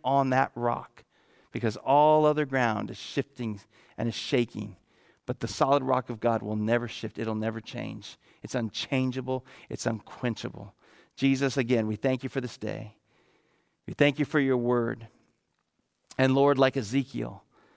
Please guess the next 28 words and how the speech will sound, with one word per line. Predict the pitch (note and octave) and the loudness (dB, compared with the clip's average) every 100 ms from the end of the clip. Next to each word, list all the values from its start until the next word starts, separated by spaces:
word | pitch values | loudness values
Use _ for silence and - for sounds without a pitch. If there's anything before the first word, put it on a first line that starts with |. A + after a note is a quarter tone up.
| _ _ _ | _ _ _
help | - D#3 D3+ | 2 2 2
us | A2+ - - - _ | -2 -6 -14 -18 _
in | C3+ C3 | 2 4
the | |
valley | A#2+ C#3 C#3+ D3 | 6 8 8 6
of | C3 | 0
dry | B2 C#3+ C#3+ | 4 4 6
bones, | C3 C3+ A#2+ A2 - - _ _ _ _ | 4 0 0 -6 -10 -20 _ _ _ _
in | - C3+ | 2 4
the | |
valley | B2 C3+ C#3 C#3+ | 6 6 6 6
of | |
uncertainty, | D3 C#3+ - C#3+ C3+ - B2 A2+ A#2 _ _ _ - | 2 0 2 2 2 -4 -6 -6 -12 _ _ _ 0
in | C3+ | 4
the | |
valley | C3 C3+ C#3+ | 6 6 6
of | D3 | 6
anxiety, | C#3+ C#3 A2 D3 C#3 C3+ B2 | 2 2 4 4 6 4 2
or | A#2+ | 0
the, | A#2+ C3 | 0 0
in | B2+ | 2
the, | C3+ C3+ | 4 4
or | C3+ C3 | 4 2
the | B2+ | 2
valley | C3 C#3 C#3+ | 6 6 6
of | C3+ | 2
fear, | - D#3 C#3+ C3 | 0 2 4 6
or, | B2 | 4